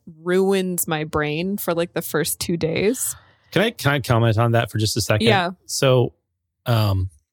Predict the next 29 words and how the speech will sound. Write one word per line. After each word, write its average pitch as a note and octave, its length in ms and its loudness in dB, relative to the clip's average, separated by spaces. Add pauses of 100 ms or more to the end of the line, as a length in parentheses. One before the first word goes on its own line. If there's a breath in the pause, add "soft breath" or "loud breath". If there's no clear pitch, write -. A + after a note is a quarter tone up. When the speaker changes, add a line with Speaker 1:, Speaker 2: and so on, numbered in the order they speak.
(180)
Speaker 2:
I - 20 -2
think E3+ 280 -2 (300)
w-, B2+ 140 -10 (260)
I'm C#3 220 0
not B2+ 160 2
gonna G#2+ 160 2
speak G2+ 260 0
for F#2 220 -2
you, F2 200 -2 (580 loud breath)
but A#2 220 2
you F3 280 2
know B2 440 4
that G#2 380 0
I A2 140 0
don't A#2+ 300 0
necessarily G#2+ 580 2
run G2+ 380 2
to G2+ 80 0
horror F#2+ 320 2
movies F#2 420 0
or F2+ 60 -2
scary G2 360 2
things F#2 300 0
as, F2 100 0
like, E2+ 140 0
my F2+ 120 2
first F2 320 -2
go. E2+ 340 -2
Speaker 1:
Yeah. G3+ 300 -2